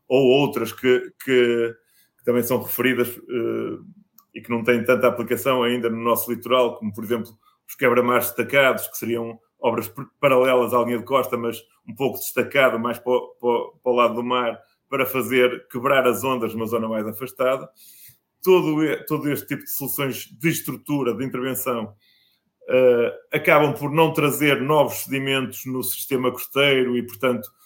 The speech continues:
continua a haver o problema. Estamos a transferi-lo para uma zona de menor, eh, valor.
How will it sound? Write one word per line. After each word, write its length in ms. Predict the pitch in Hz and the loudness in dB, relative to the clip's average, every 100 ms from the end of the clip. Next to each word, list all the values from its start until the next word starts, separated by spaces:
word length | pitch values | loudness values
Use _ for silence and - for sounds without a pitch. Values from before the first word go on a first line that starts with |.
| _ | _
continua 360 | - 120 135 143 | -8 -4 2 4
a 40 | |
haver 200 | 131 135 | 6 4
o 100 | 120 | 2
problema. 480 | 135 131 139 147 151 | -4 -4 2 2 2
Estamos 260 | 170 156 139 | 0 0 0
a 60 | |
transferi-lo 460 | 160 143 151 147 - | -2 -2 0 0 2
para 200 | 160 147 - | 2 0 -6
uma 200 | - 147 | -6 -2
zona 360 | 131 143 139 127 | -2 0 0 0
de 280 | 123 123 185 | -2 -2 0
menor, 560 | 160 139 131 123 113 - - | 2 4 6 6 2 -10 -8
eh, 60 | 131 113 | -6 0
valor. 500 | 131 120 120 135 | 2 4 4 2